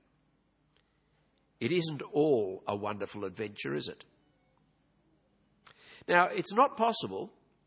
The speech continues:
to make sense of all this sort of contradictory information coming to us, contradictory evidence, so it seems. You can't work that out. You can't make sense of it just by looking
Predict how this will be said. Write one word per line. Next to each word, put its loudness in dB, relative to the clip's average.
to -2
make 4
sense 2
of 0
all 2
this -2
sort 0
of 0
contradictory 0
information -2
coming -6
to -6
us, -6
contradictory 0
evidence, -2
so 2
it -6
seems. -4
You 2
can't 2
work 6
that 0
out. 4
You -6
can't -2
make 0
sense -2
of -4
it -2
just 2
by 8
looking 2